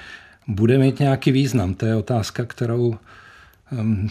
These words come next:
která mě teď vrtá hlavou, jaký má smysl zabývat se něčím, co bylo před pětadvaceti tisíci lety.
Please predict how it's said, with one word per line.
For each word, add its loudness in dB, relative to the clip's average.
která -2
mě 4
teď 2
vrtá 0
hlavou, 2
jaký -2
má 0
smysl 0
zabývat 2
se 0
něčím, 2
co -8
bylo -2
před -8
pětadvaceti -4
tisíci -8
lety. -8